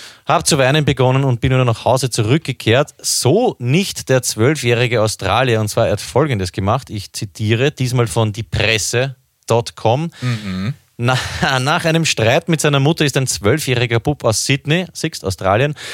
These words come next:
Speaker 1: alleine nach Bali geflogen und hat in einem Hotel eingecheckt. Wie der Guardian berichtet, hat der Bub nach einem Streit mit seiner Mutter die Kreditkarte seiner Eltern dazu benutzt, um einen Flug nach Bali zu buchen. Im Internet fand er eine Fluglinie, die Kinder in seinem Alter ohne Begleitung von Erwachsenen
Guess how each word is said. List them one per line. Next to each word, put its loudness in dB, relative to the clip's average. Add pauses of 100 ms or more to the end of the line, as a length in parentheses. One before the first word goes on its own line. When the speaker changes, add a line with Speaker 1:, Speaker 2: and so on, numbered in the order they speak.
(220)
Speaker 1:
alleine 2
nach 2
Bali 2
geflogen 0
und -2
hat 0
in -2
einem 0
Hotel 0
eingecheckt. -2 (420)
Wie 2
der 2
Guardian 2
berichtet, 2
hat 2
der 2
Bub -2
nach 2
einem 4
Streit 0
mit -2
seiner 0
Mutter 0
die -2
Kreditkarte -2
seiner -2
Eltern -2
dazu 0
benutzt, -2
um 2
einen 0
Flug -2
nach -4
Bali 2
zu -2
buchen. -6 (400)
Im 0
Internet 2
fand 0
er 2
eine 0
Fluglinie, 0
die -4
Kinder 0
in -2
seinem 0
Alter -4
ohne 0
Begleitung 0
von -2
Erwachsenen 0